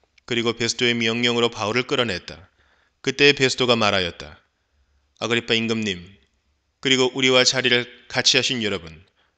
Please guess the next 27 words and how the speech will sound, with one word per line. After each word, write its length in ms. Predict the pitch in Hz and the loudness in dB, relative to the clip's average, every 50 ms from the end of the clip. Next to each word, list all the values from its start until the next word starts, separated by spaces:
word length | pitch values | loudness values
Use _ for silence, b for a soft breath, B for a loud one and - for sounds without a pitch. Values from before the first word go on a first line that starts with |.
| _ _ - | _ _ -2
여러분이 320 | 120 120 113 120 123 117 | -2 0 0 2 0 0
보시는 400 | 113 123 117 - 131 123 120 120 | 0 0 -2 0 0 0 0 0
대로 220 | 117 117 117 120 120 | 0 0 0 0 0
이 120 | 120 120 120 | -2 -4 -4
사람은 480 | - - 123 123 117 117 113 110 101 B B B B B B B B - | -4 -4 -4 -4 -2 -4 -4 -6 -10 B B B B B B B B 2
예루살렘에서나 760 | 123 127 131 - 139 135 135 135 131 127 127 139 135 131 131 | 4 4 4 4 2 2 2 2 2 0 0 0 0 2 2
여기서나 680 | 117 110 110 117 113 - - 104 98 95 87 82 82 b b b b b b _ | 2 2 0 0 -2 -2 -4 -6 -6 -6 -8 -10 -14 b b b b b b _
모든 360 | - 123 131 139 147 185 185 | -4 -2 -2 0 0 0 0
유대 180 | 160 143 147 147 | 2 2 2 2
사람이 440 | - 135 139 139 139 135 123 101 98 | 2 0 -2 0 2 2 0 0 -2
그를 340 | - 147 139 139 139 - - | -2 0 0 0 0 -2 -2
이 180 | - 143 147 147 | -2 2 2 2
이상 300 | 147 - 151 147 147 139 | 2 0 -2 -4 -4 -4
더 100 | 135 135 | -6 -6
살려두어서는 840 | - - 151 147 143 143 143 143 - 127 127 123 139 131 131 135 - - | -4 -4 -2 0 0 0 0 0 -2 -2 -2 -2 -2 -2 -2 -2 -4 -6
안 220 | 95 104 107 110 | -10 -8 -4 -2
된다고 360 | 120 135 131 127 127 123 123 | 0 0 0 0 -2 -2 -2
소리치면서 840 | 117 131 123 123 120 - - 135 127 127 127 123 - 117 98 104 120 b b b b b b b - | -4 -6 -4 -4 -2 -2 -2 -2 -4 -4 -4 -4 -6 -8 -8 -12 -14 b b b b b b b -4
나에게 440 | 107 107 107 107 107 110 110 107 | 0 2 2 2 4 2 2 2
청혼한 460 | - - - - 160 156 156 143 139 127 | 0 -2 -2 -2 -2 -2 0 0 -2 -2
사람입니다. 760 | - 131 131 120 113 104 98 95 90 82 82 80 92 95 _ _ _ _ _ _ _ _ b b b b b b b b | -4 -4 -4 -2 -2 -4 -4 -6 -8 -10 -12 -14 -18 -20 _ _ _ _ _ _ _ _ b b b b b b b b
그러나 300 | - 156 156 156 156 147 | -4 -2 0 0 0 2
나는 320 | 139 131 135 143 135 123 | 2 2 0 0 -2 -4
그가 220 | - 131 127 135 131 | -6 -6 -4 -4 -4
사형을 420 | - - - 151 151 151 147 147 | -4 -4 -4 -4 -2 -2 -2 -2
받을 240 | 147 131 123 131 135 | -2 -4 -4 -4 -2
만한 260 | 131 127 131 131 135 | -2 -2 -2 -2 -4